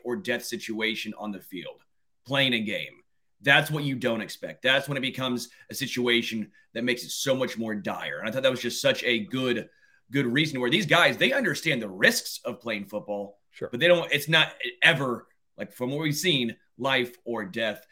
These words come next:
Speaker 1: Uh, I do think the Bengals fans also should get a shout out. They did a, a fantastic job, um, e-, even cheering when the Buffalo Bills players went to the locker room. It seemed like they had a understanding that this was bigger. What they were witnessing and what was unfolding was bigger than the game itself.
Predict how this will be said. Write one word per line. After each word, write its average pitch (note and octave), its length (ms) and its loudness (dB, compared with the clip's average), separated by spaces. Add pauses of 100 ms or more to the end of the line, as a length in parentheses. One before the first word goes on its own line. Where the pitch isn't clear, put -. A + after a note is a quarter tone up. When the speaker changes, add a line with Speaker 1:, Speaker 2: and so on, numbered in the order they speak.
(200)
Speaker 1:
Uh, G#2+ 140 -4
I C3+ 80 4
do C#3 200 2
think C#3+ 300 -4
the A2+ 380 -4
Bengals B2 400 -2
fans G2+ 340 -6
also A2+ 320 -2
should A2+ 180 -6
get G#2+ 100 -4
a G2 40 -6
shout A#2 300 0
out. A#2+ 200 0
They A2 120 0
did A2 160 0
a, G#2 320 0
a G2+ 80 -2
fantastic A2 640 -4
job, G#2+ 420 -4 (300)
um, G2 240 -8 (260)
e-, A2 160 -6
even C3 220 -2
cheering C3 400 2
when A#2 80 -2
the G#2+ 80 -4
Buffalo A#2 360 -2
Bills A2 280 -4
players A#2 360 -2
went A#2+ 220 -2
to - 60 -20
the A2 100 -6
locker A2 300 -2
room. A2+ 100 -4
It F#2 80 -8
seemed A#2+ 160 -4
like A2 100 -4
they A#2+ 160 4
had A#2 120 2
a A2 140 4
understanding A2+ 880 0 (280)
that A2+ 80 -12
this C3 140 0
was G#2+ 120 -6
bigger. A2 500 0 (120)
What B2 120 -2
they B2+ 80 0
were B2 120 0
witnessing A#2+ 500 0
and A2 120 -2
what A#2 100 0
was A2+ 140 -2
unfolding A#2 520 -2
was G#2 120 -6
bigger A#2+ 240 -2
than A2+ 100 0
the G2+ 100 -2
game G#2+ 340 0
itself. A2 680 -2